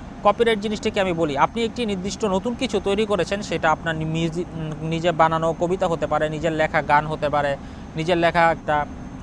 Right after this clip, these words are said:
আহ, ছড়া হতে পারে, পাশাপাশি একটা YouTube-এ আপনি একটা মিউজিক ভিডিও করে দিয়েছেন বা একটা নাটক করেছেন। এই যে জিনিসগুলো আপনার নিজস্ব, একান্ত নিজস্ব সত্তা, আপনি নিজে এটা সৃষ্টি করেছেন, এই জিনিসটা যাতে অন্য কেউ হুবহু কপি না করতে পারে বা কিছুটা পরিবর্তন করে নিজের মতো করে,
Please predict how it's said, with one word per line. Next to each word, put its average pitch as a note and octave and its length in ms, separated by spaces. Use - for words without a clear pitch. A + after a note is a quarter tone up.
আহ, D3 160
ছড়া G3+ 240
হতে F3+ 180
পারে, D#3 280
পাশাপাশি D#3+ 440
একটা D#3+ 180
YouTube-এ E3 380
আপনি E3 180
একটা D#3+ 120
মিউজিক E3+ 360
ভিডিও E3 220
করে D#3 200
দিয়েছেন D3+ 300
বা D3 60
একটা C#3+ 120
নাটক D#3+ 300
করেছেন। D#3 300
এই A3+ 180
যে B3+ 100
জিনিসগুলো A3+ 440
আপনার G3 240
নিজস্ব, G3+ 380
একান্ত G3 400
নিজস্ব G3 420
সত্তা, E3 460
আপনি G3+ 200
নিজে G3+ 300
এটা G#3 140
সৃষ্টি G#3+ 480
করেছেন, G3 340
এই G#3+ 180
জিনিসটা B3 340
যাতে A#3 200
অন্য G#3+ 260
কেউ A3 180
হুবহু G3+ 440
কপি E3+ 300
না F#3+ 120
করতে F#3+ 300
পারে F3+ 260
বা D#3 240
কিছুটা G3 300
পরিবর্তন G3+ 520
করে E3+ 240
নিজের F3 260
মতো E3+ 220
করে, D#3+ 260